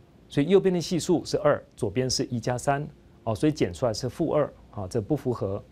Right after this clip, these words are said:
接下来看到 B 选项，这边题目布了陷阱，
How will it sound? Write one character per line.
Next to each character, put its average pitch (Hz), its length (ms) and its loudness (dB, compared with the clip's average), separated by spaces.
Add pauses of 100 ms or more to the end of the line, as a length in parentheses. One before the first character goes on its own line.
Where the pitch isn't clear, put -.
(540)
接 135 120 -2
下 135 140 2
来 127 80 0
看 131 80 -2
到 113 100 -2
B 180 200 -2
选 110 200 -4
项， 104 280 -6 (840)
这 160 100 0
边 190 120 2
题 170 100 -2
目 170 140 4
布 170 160 2
了 135 100 2
陷 156 240 0
阱， 107 220 -6